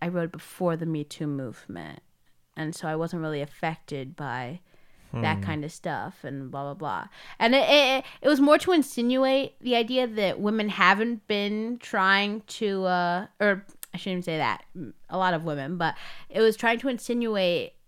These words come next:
Speaker 1: that, uh, his movie shouldn't be graded, um,
Speaker 2: As
Speaker 1: in
Speaker 2: harshly.
Speaker 1: a world where, uh, people haven't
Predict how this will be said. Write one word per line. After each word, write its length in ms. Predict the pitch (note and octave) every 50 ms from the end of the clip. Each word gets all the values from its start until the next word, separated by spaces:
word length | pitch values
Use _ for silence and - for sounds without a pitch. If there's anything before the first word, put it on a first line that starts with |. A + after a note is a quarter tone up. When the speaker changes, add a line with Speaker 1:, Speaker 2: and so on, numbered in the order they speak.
| _ - - _ _
Speaker 1:
that, 600 | G3 F#3+ F#3+ F#3+ F3+ E3+ E3+ E3 D3+ D3+ - - - _ -
uh, 560 | E3+ F3+ F3 E3 D3+ C3+ A#2 A2+ C#3 C#3 - -
his 320 | - - G#3 G3+ G#3 G3 G#3
movie 720 | G#3 G3+ G3+ G3 F#3+ F3+ F3+ F3 E3+ E3 E3 F#3+ F#3+ - - - - - - -
shouldn't 440 | - - - - A3+ A#3 A#3 A3+ -
be 160 | - A3+ G#3+
graded, 840 | G3 F3+ G3 F#3+ F#3 F#3+ F#3 F#3 F3+ F3 D#3 D#3 D#3 D#3 D#3+ F3+ G3+ - - - _ - - - - - - - - -
um, 720 | - F3 E3+ D#3+ D#3 D3 C3+ C#3 C#3+ C3+ C3 D3+ F3+ G3+ - - _ - - _ _ _ _ _ - _ _ _ _ _ _ _ _ -
Speaker 2:
As 80 | - F#3+
Speaker 1:
in 100 | G3 G3+
Speaker 2:
harshly. 240 | G3+ G3 G3 G3 G3+
Speaker 1:
a 20 | G#3
world 580 | G#3+ G#3+ A3 A3 G#3+ G3+ F#3+ F#3+ F#3+ F#3+ F#3+ - -
where, 760 | - G3+ G3+ G3 F#3+ F#3 F3+ F3 E3+ E3 E3 D#3+ E3+ F3 G#3 A3 C4+ - _ -
uh, 320 | F#3 F3+ D#3+ D3+ D3 C#3 - - -
people 760 | - A3 G#3 G3 G3+ G3+ F#3+ F3+ F3 E3+ E3 E3 A#2+ - - _ _ _ _ _ _ _ _ _ _ _ _ _ - _ _ _ -
haven't 720 | - - G3+ F#3 F3+ F3 F3 F3+ F3 E3 E3 D3+ A2 -